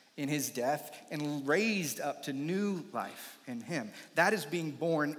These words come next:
into the kingdom. No longer born in America or the Philippines or wherever. You are born again anew into a new citizenship, the one of the kingdom.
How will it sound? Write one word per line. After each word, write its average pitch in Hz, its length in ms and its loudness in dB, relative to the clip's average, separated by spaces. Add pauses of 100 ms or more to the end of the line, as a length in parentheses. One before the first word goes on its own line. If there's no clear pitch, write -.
into 165 640 2
the 131 140 -4
kingdom. 180 480 -6 (1120)
No 190 140 4
longer 202 380 6
born 147 520 2 (140)
in 160 100 0
America 131 680 2
or 131 160 -2
the 123 80 -6
Philippines 123 720 -4 (240)
or 165 160 0
wherever. 151 520 0
You 139 160 -2
are 135 60 2
born 185 640 0
again 147 640 2
anew 139 600 0
into 156 560 -2
a 131 80 -4
new 147 300 -2
citizenship, - 720 -8 (720)
the 127 40 -6
one 123 280 0
of 107 80 -8
the 117 60 -10
kingdom. 107 400 -10